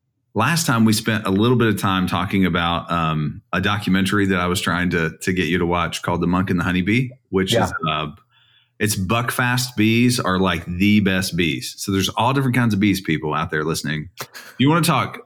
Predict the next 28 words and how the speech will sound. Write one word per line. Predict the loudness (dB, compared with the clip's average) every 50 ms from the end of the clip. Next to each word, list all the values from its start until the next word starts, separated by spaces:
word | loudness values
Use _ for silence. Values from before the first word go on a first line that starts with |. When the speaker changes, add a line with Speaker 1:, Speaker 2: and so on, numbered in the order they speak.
| _
Speaker 1:
animal | -2 0 2 4 4 4 4
husbandry, | 2 2 2 2 4 4 4 4 4 4 4 4 4 4 2 2 0 -2 -8 _ _ _ _ _ _ _ -2
beekeeping, | 0 2 2 2 2 2 2 2 2 2 2 2 4 4 4 4
Speaker 2:
<laughs> | 2
Speaker 1:
tobacco, | 0 0 0 0 0 0 0 0 0 2 2 4 4 4 4 2 0
uh, | 0 -2 0 0 0 0 0 0 0 -2 -4 -6 -10 -14 -10 -6
probably | -4 -2 0 0
not | 0 -2 -2
tobacco | -2 -4 -2 -2 0 -2 -2
'cause | -2 -4 -4 -2
that's | -2 -4 -2 -2
not | -2 -2 0 -2 -4 -6 _ -8
in | -6 -4 -4 -4
anymore. | -4 -4 -4 -4 -2 -2 -2 -4 -4 -6 -8 _ _ _ _ _ _ _ _ _ _ _ -6
Um, | -2 0 0 0 0 0 -2 -4 -6 _ _ _ _ -4
animal, | 0 2 4 2 2 2 2
any | 2 2 2
kind | 2 2 2 2 2
of | 2 0 0
animal | 0 2 4 4 4 4
husbandry, | 2 0 0 0 0 2 2 2 2 0 0 -2 -4 -8 _ _ _ _
um, | -2 0 0 0 0 0 -2 -2 -4 -6 -10 _ _ -2
or | -2 -2
trees, | -2 0 0 0 2 2 2 2 0 -2 -4 -8 -12 _ -6
I'm, | -4 -2 0 0 0 0 -2 -4 -6
I'm | -2 0 2 2
your | 2 2
guy. | 0 -2 -2 -4 -4 -8